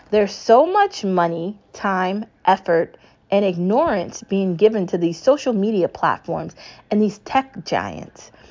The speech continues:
that basically get to dictate whatever they want. So a whistleblower talking about Facebook, talking about crap we already know, isn't gonna make that better, bruh. It's not. Let's not lie and say it is. Like, granted,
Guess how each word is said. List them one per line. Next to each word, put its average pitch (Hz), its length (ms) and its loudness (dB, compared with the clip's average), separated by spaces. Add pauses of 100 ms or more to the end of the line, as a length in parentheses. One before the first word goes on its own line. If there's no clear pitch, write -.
(320)
that 220 200 4
basically 247 400 4
get 196 160 0
to 185 80 0
dictate 190 500 2
whatever 165 360 2
they 160 140 0
want. 202 380 -4 (1400)
So 190 220 4
a - 20 -2
whistleblower 233 720 6
talking 196 300 2
about 170 280 -2
Facebook, 220 680 2
talking 247 260 2
about 226 180 0
crap - 340 2
we 208 120 2
already 185 200 4
know, 190 340 4 (580)
isn't 339 240 4
gonna 277 180 4
make 202 300 0
that 175 240 4
better, 175 320 4
bruh. 165 380 -2 (160)
It's 220 240 2
not. 254 400 2
Let's 220 240 2
not 254 240 4
lie 214 240 4
and 196 120 -2
say 220 200 6
it 254 80 6 (200)
is. - 80 -14 (460)
Like, 240 260 4 (320)
granted, 339 480 2